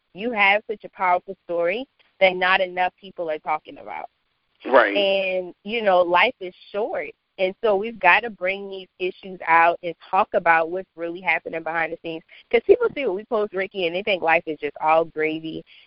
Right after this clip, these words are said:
Speaker 1: They have no idea. <laughs>
Speaker 2: Tell me about it. I,
Speaker 1: <laughs>
Speaker 2: it, it's so funny because it, I'm glad you mentioned that. Like, sometimes when I go out and meet people, they're like, "Oh, my God,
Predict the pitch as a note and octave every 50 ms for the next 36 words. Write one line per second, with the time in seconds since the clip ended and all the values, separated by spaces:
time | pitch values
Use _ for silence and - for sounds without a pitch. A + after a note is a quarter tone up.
0 | _ - - D3+ C#4+ B3 A3+ G#3 G3+ G3 G3 G3 G3+ G3 F#3 F#3 F#3 F#3 F#3 F#3
1 | F3+ F3+ F3 E3+ E3 E3 - - - - - F4+ - D5 - - - A#4+ - -
2 | _ _ _ - - D3+ D#3+ D#3+ D#3 D3 D3 C#3+ C3+ C#3+ C#3+ C#3 C3+ C3+ C3+ C3+
3 | C3+ - - - C3 - - - - - - D5 C#5+ - - - - A4+ A#4+ -
4 | _ _ _ F#3+ G3+ G3+ G3 G3+ G3+ - - A3 G3+ - - G#3+ B3 D4 D#4 G#3
5 | G3+ G3 - A3 F#3 F3 - - - _ _ E3 D#3+ D3+ C#3 C3+ D3+ E3 D#3 E3
6 | E3+ E3+ E3+ D#3 D#3 C#3+ D3+ - - - F3 D#3 C#3+ C#3+ B2+ G2 - C#3+ D3 C#3+
7 | C#3+ C#3 - - F#3 F#3+ F#3+ G3 F3+ D#3+ D3+ D3 C#3+ C#3+ C#3+ - D#3 C#3+ D3 D#3
8 | E3 F3 E3 C3 B2+ B2+ C3+ D3+ F#3 G3 - - G3+ C#3+ D#3+ D#3 D3 C#3+ C#3 D3+
9 | E3 E3 D3+ C#3 A#2+ - - D#3 F#3 G3 F#3+ F#3+ G3 F#3+ F#3+ F3+ F#3+ G3 F#3+ F#3+
10 | G3 G3 F3+